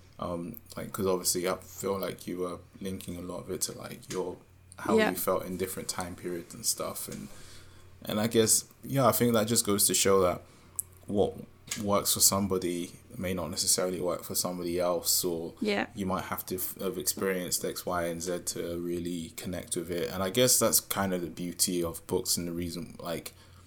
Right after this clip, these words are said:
Speaker 1: and I, it makes me appreciate the, the huge range that the human race has seemed to have amassed <laughs> over the
Speaker 2: Yeah, it's
Speaker 1: years.
Speaker 2: ridiculous.
Speaker 1: Like, I don't think there's a library big enough to hold all the books that exist, not, not to mention all the ones to come. So,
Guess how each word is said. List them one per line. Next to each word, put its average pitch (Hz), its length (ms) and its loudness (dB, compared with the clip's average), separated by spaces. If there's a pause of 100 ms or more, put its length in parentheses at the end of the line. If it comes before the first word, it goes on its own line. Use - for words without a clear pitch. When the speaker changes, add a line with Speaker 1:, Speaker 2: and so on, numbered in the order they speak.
(420)
Speaker 1:
and 104 200 0
I, 101 160 -4
it 107 160 2
makes 110 280 4
me 113 80 4
appreciate 90 760 -2
the, 80 240 -2
the 92 120 -6
huge 92 460 -2
range 87 460 -4
that 82 340 -4
the 85 60 -2
human 87 420 -6
race 87 320 0
has 85 140 2
seemed 87 300 0
to 92 140 0
have - 140 0
amassed 95 480 10
<laughs> - 0 -
over - 280 12
the 233 80 12
Speaker 2:
Yeah, 208 280 12
it's 196 100 10
Speaker 1:
years. 165 120 10
Speaker 2:
ridiculous. 185 760 4 (120)
Speaker 1:
Like, 110 240 8
I 113 100 10
don't 120 220 10
think 110 180 6
there's 98 160 4
a 95 80 6
library 98 380 6
big 101 220 4
enough 92 300 2
to 90 100 2
hold 90 500 2 (600)
all 101 160 2
the 90 100 2
books 95 300 2
that 101 220 2
exist, 90 420 0
not, 92 260 -6
not 92 240 -4
to - 80 0
mention 95 320 -4
all 85 80 -6
the 92 120 -4
ones 90 280 2
to - 100 -2
come. - 400 -2 (120)
So, 95 360 -6